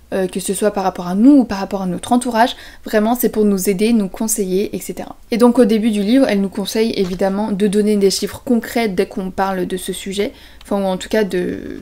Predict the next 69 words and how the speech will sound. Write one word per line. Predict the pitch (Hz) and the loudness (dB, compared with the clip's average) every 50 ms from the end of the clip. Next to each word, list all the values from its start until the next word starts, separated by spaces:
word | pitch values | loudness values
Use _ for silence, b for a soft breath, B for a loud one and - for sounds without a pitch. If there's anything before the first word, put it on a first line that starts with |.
| - - - | -14 2 2
dès | 208 190 | 2 2
qu'il | - - 202 190 | 4 0 -2 -2
y | 190 | -2
a | 185 | -2
un | 180 185 | -2 -2
débat, | 185 180 202 196 180 208 208 | 0 0 0 2 2 2 0
tu | 208 - 202 | 0 -4 -8
sors | 185 - 226 220 | -6 -4 -4 -2
les | 196 190 | -2 -4
chiffres. | - - 269 269 - - - - | -4 -6 -8 -8 -8 -14 -6 -2
Et | - 233 | -2 2
donc | 202 240 240 226 | 4 4 2 4
je | 226 240 | 4 2
vais | 240 | 2
vous | 208 214 | 2 2
les | 214 208 202 | 2 2 2
donner | 180 202 196 220 262 285 | 0 0 2 2 2 4
parce | - 240 196 202 - - | 4 2 0 0 -2 -2
que | 240 254 | -2 -2
c'est | 269 - - 233 208 208 - | -2 -2 -2 -2 -2 -2 -2
assez | - 185 185 - - - 247 - - - - | -6 -6 -6 -6 -4 -4 -4 -4 -6 -10 -10
incroyable. | - 214 214 - - 214 220 220 214 - - - - - - - - - | -8 -8 -8 -8 -10 -10 -10 -8 -10 -12 -12 -14 -14 -16 -16 -16 -4 -2
Donc | 233 220 - | -2 2 4
au | 254 | 4
début | 226 220 240 233 285 | 4 4 6 6 4
du | 262 247 233 | 4 4 4
livre, | 220 254 285 277 | 4 4 4 6
il | 247 220 | 6 4
y | 226 | 4
a | 214 | 4
une | - 214 208 | 4 0 0
page | 202 226 240 247 - | 2 2 2 2 0
sur | - 233 214 | -2 0 0
dix | 233 220 233 240 | 2 2 0 -2
chiffres | 240 - - 277 269 - - | -4 -4 -6 -6 -6 -4 -6
importants | - 208 214 220 214 - 226 - | -6 -4 -4 -6 -6 -6 -6 -4
à | - 196 | -4 -2
retenir. | 196 190 185 - 214 220 240 | -4 -2 0 4 4 4 6
Donc | 226 196 180 | 4 2 0
c'est | - - | 0 -2
vraiment | 180 - 196 214 233 | -4 -4 -2 -2 -2
au | 226 | -4
tout | 214 - 240 | -4 -4 -2
début | 208 214 185 180 180 | -2 0 -2 -2 -6
du | - 196 | -8 -6
livre. | 185 196 240 277 B B B B B B B | -4 -2 -2 -4 B B B B B B B
Je | - - 214 | -6 -6 0
vais | |
pas | 208 240 | 2 2
tout | 240 240 269 | 2 4 4
vous | 247 247 240 | 4 4 4
donner | 214 240 226 254 262 | 4 6 6 6 6
parce | 254 226 208 - | 6 4 0 0
que | - 233 208 | -2 -4 -4
je | 202 220 | -4 -4
vous | 196 196 196 196 190 190 185 | -4 -2 -2 -2 -4 -6 -8
conseillerais | - - 208 - 214 202 196 202 190 | -8 -8 -4 -2 -2 0 0 -2 -2
de | 185 | -2
le | 202 | 0
lire | 214 226 240 233 | 0 0 0 0
parce | - 196 - | -2 -6 -4
que | - 185 | -4 -6
ce | 180 - - 185 | -6 -4 -4 -4
livre | 180 185 202 202 202 | -2 -2 -4 -4 -4
est | 190 | -4
vraiment | 170 170 180 185 - - | -4 -4 -6 -6 -6 -6
important, | 196 185 185 - - 190 | -6 -8 -8 -8 -8 -8
je | 185 185 | -8 -8
trouve. | 180 - 254 262 | -4 -4 -4 -4